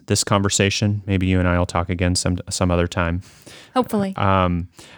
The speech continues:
Speaker 1: but, uh, how have you seen God sustaining you and our church family, um, during this difficult season of twenty twenty, but also some of the things you've,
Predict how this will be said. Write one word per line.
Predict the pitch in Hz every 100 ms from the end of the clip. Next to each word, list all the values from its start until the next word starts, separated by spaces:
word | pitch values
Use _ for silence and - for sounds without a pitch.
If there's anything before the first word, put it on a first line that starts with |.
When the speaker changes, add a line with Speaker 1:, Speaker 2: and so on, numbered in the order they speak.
| _
Speaker 1:
but, | - 113 113
uh, | 110 104 -
how | - 143 151 160 151 -
have | - 123 104
you | 107
seen | - - 101 98
God | 95 92 90 92 92
sustaining | - 98 - 95 90 90
you | 101 107 104 104 104 -
and | 87
our | 87
church | - 92 -
family, | - 92 92 90 87 87 90 - _ _ _ -
um, | 92 87 87 85
during | 98 98 95 90 90 90 90 98 -
this | - 87 - - - - _
difficult | 113 107 - 98
season | - 80 82 - -
of | - 85 80 -
twenty | 110 104
twenty, | 95 101 95 92 90 87 92 - _ _ _
but | - 87 -
also | 92 87 - 85 82 82 82 92 - _ -
some | - 98
of | 85
the |
things | - 85 90
you've, | 82